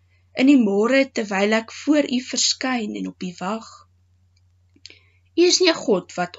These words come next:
onreg verdra nie. Die kwaad het by u geen plek nie. Hooghartiges durf nie voor u kom nie. U haat almal wat onreg doen.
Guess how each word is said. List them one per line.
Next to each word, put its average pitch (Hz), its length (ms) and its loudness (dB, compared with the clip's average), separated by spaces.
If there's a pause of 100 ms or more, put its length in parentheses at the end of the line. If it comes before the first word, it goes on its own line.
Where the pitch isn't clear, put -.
(100)
onreg 175 460 -8
verdra 175 580 -8
nie. 170 200 -10 (1120)
Die 202 180 -6
kwaad 208 400 0
het 208 160 -6
by 196 160 -4
u 208 180 -6
geen 269 420 0
plek 175 340 -10
nie. 180 200 -12 (1000)
Hooghartiges 262 880 2
durf 208 380 -2
nie 220 160 -2
voor 190 240 -6
u - 220 -8
kom 220 300 -4
nie. 180 260 -14 (920)
U 262 120 2
haat 247 400 2
almal 285 320 4
wat 202 200 -6
onreg 190 460 -8
doen. 190 220 -8